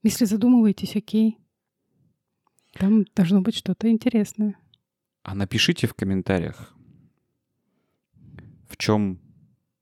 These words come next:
Speaker 2: может быть, вы нашли смысл жизни. Может, что-то из перечисленного, м, и
Speaker 1: Подошло
Speaker 2: есть,
Speaker 1: вам.
Speaker 2: подошло, да.
Speaker 1: <laughs>
Speaker 2: Там никакой был, например.
Speaker 1: Мгм.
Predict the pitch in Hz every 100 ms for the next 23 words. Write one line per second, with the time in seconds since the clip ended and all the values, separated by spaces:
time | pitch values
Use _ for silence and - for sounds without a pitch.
0 | _ - 101 82 - 90 95 95 92 90
1 | 85 - 95 101 98 95 92 90 90 -
2 | _ _ _ _ _ _ _ _ _ -
3 | 98 98 - 107 101 - 107 104 101 -
4 | 98 95 90 95 101 - _ 101 90 90
5 | 98 98 - 220 208 180 202 202 180 113
6 | 202 - 214 185 214 185 220 220 226 -
7 | - - - - - - _ - 90 78
8 | - 90 95 - - 113 101 101 92 -
9 | - _ _ _ 311 311 240 226 220 220
10 | 220 202 233